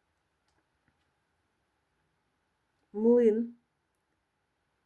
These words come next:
Він означає таку пораду, що ви щось задумали, і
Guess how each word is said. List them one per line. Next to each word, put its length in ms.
Він 400
означає 880
таку 340
пораду, 600
що 300
ви 180
щось 320
задумали, 960
і 280